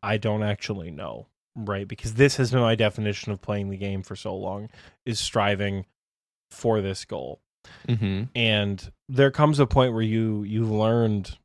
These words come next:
Speaker 1: everything, or you've learned everything you feel you're capable of, like, feasibly doing right now. Because Mima brought up another good point. Some content that you wanna do requires other people to do it with you, right?
Speaker 2: Mm-hmm.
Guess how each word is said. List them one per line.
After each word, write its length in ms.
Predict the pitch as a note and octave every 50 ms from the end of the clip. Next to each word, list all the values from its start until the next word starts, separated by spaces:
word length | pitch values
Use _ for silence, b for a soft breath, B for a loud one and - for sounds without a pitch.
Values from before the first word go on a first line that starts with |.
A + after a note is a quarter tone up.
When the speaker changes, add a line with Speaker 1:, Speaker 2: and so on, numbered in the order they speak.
| _ _ _ _ _ -
Speaker 1:
everything, 680 | G#2+ G#2 G2+ G#2+ A#2 A#2+ A#2+ - C3+ C3 C#3 D3+ E3+ -
or 80 | - A2
you've 200 | A2 A2 G2+ G2
learned 300 | G#2 G#2 G#2 G#2+ G#2+ F2+
everything 480 | F2+ G#2 G2+ G#2+ G#2 - - G#2+ G#2
you 80 | G#2 G2+
feel 220 | - - A2 G#2+
you're 180 | G2+ G2 G2+ F#2+
capable 560 | - - - G#2+ G#2+ - - A2 G#2 G2+ G2
of, 100 | G2 F#2
like, 160 | G2 G2 F#2
feasibly 580 | - - - - G#2+ G#2 G2+ A2 F#2+ - G#2 G2
doing 280 | - G2+ G2+ G2+ G#2+ A2+
right 200 | A#2 A#2+ B2+ B2
now. 220 | A#2+ A#2+ C3 C#3
Because 260 | B2+ A2+ - A2+ G#2
Mima 260 | A#2+ E3+ B3 C#4 A3+
brought 180 | D3+ C3 C#3 C3+
up 100 | C#3+ D3+
another 200 | E3+ G3 G#3+ F3
good 200 | A#2 G2+ G2 -
point. 280 | - - D2 A#1 - - b b b b b b b b _ _ _ _ _ _ _ -
Some 520 | - - - - E3+ E3+ G3 A3+ A3+ G#3+
content 600 | F#3 - - - F3 F#3 F#3+ F3+ - F3+ D#3+ D3+
that 80 | - C#3+
you 140 | C3 B2+ B2+
wanna 280 | B2+ C3 C3+ B2+ A#2+
do 240 | A2+ G#2 C3 D3 D3
requires 680 | C3+ A#2+ A#2 A2 - - - C3 B2+ C3 B2+ B2+ A#2 -
other 280 | - A#2+ A#2 A#2 A2+
people 320 | - - A#2+ A2 - A2 G2+
to 80 | G#2+
do 160 | F#2+ - G2+ G2+
it 80 | G2+
with 240 | G2+ G2+ F#2+ - -
you, 180 | - - - - _ _ _ _ _ -
right? 300 | G2+ G2 G2 G2 G2 G#2
Speaker 2:
Mm-hmm. 260 | G2+ G2+ G#2 G#2+ A#2+